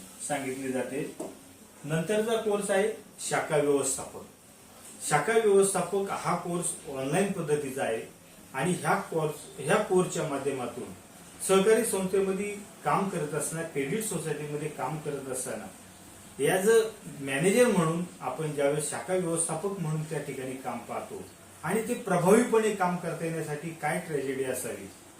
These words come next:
आपली भूमिका काय असावी, कर्मचाऱ्यांवरती नियंत्रण कसं ठेवावं,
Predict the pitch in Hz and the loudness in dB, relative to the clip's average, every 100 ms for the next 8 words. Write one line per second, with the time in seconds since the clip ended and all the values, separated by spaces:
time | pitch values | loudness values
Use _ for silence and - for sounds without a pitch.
0 | - - 175 127 139 175 185 - 131 123 | -8 -4 -2 -2 -2 -2 -2 -2 -4 -6
1 | 110 98 98 - - - - 147 151 165 | -8 -10 -12 -16 -20 -20 -6 0 2 2
2 | 170 170 175 165 196 190 147 156 185 214 | 2 2 2 0 0 0 0 0 2 2
3 | 202 185 151 143 123 107 101 | 0 -2 -2 -4 -4 -6 -8